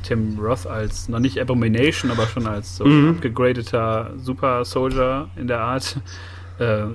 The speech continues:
Speaker 1: ihn da irgendwie fassen möchte. Das fand ich eine relativ geile Szene, so. Das war cool gemacht, aber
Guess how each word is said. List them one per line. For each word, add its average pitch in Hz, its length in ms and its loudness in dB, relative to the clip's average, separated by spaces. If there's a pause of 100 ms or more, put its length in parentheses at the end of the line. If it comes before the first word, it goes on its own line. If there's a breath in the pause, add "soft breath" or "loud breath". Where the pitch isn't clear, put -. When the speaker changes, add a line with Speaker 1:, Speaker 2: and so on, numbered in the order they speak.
(120)
Speaker 1:
ihn 117 100 -2
da 120 140 0
irgendwie 113 380 0
fassen 135 360 -2
möchte. 104 340 -4 (400 loud breath)
Das - 160 2
fand 277 160 4
ich 226 60 -2
eine 180 120 -2
relativ 170 280 -4
geile 147 240 0
Szene, 95 320 -10
so. 95 120 -8
Das - 240 -8
war 131 80 -4 (100)
cool 139 100 -2
gemacht, 120 380 -4
aber 104 280 -2